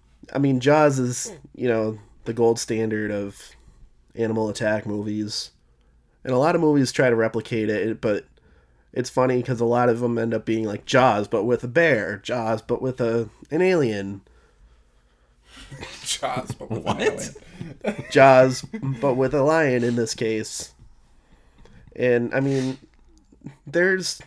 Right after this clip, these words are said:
Speaker 1: possibility for them to be good, but a lot of them just end up being kinda derivative. But even if it is
Speaker 3: Yeah.
Speaker 1: derivative, as long as they do it, make it intense enough and make it fun,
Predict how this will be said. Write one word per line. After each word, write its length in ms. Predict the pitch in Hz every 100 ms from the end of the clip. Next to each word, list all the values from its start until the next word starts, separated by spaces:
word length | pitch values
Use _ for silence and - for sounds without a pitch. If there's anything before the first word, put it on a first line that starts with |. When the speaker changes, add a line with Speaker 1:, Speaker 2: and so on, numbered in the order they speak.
| _ _ - _
Speaker 1:
possibility 520 | - 160 151 156 160 139
for 100 | 135
them 140 | 127
to 60 | 117
be 80 | 113
good, 160 | 117
but 100 | 110
a 40 | 110
lot 200 | 117 123
of 40 |
them 240 | 117 113 110
just 200 | 110 - _ _ _
end 160 | 120 117
up 100 | 107
being 220 | 120 113
kinda 240 | 123 110
derivative. 600 | 107 117 127 143 151 143 _ _ _ _ _
But 120 | 170
even 160 | 214 214
if 120 | 202
it 80 | 170
is 140 | 170
Speaker 3:
Yeah. 40 |
Speaker 1:
derivative, 600 | 165 170 165 160 151 139 - _ _ - - -
as 100 | 131
long 160 | 156 180
as 60 | 170
they 100 | 156
do 200 | 147 147
it, 200 | 135 - - _ _ _ _ _
make 160 | 127 139
it 60 | 139
intense 360 | 131 139 123
enough 260 | 123 127 117
and 80 | 123
make 140 | 117
it 100 | 120
fun, 520 | - 113 110 110 104